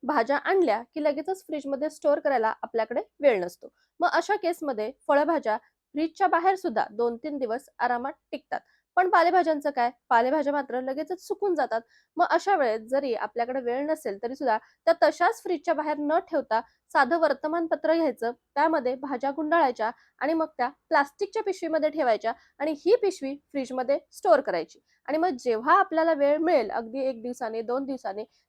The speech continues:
त्यावेळेस ती पिशवी बाहेर काढायची, मग भाज्या व्यवस्थित सगळ्या नीट करायच्या आणि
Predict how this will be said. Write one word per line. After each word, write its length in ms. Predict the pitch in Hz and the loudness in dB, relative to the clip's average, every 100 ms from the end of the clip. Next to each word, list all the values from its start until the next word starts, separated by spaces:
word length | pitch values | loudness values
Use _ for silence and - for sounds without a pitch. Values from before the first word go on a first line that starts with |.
| _ | _
त्यावेळेस 400 | 403 415 285 294 - | 6 6 4 2 -6
ती 60 | |
पिशवी 300 | 311 285 311 | -8 -8 -6
बाहेर 240 | 285 311 320 | -2 0 0
काढायची, 360 | 277 254 269 | -2 -4 -6
मग 240 | 254 277 262 | -6 -4 -4
भाज्या 280 | 285 240 | -6 -4
व्यवस्थित 340 | 320 311 311 294 | -2 -2 -4 -10
सगळ्या 260 | - 269 | -6 -4
नीट 280 | 254 277 370 - | -4 -6 -6 -4
करायच्या 340 | 254 247 254 269 _ _ - | -4 -4 -8 -10 _ _ -4
आणि 220 | 269 | -4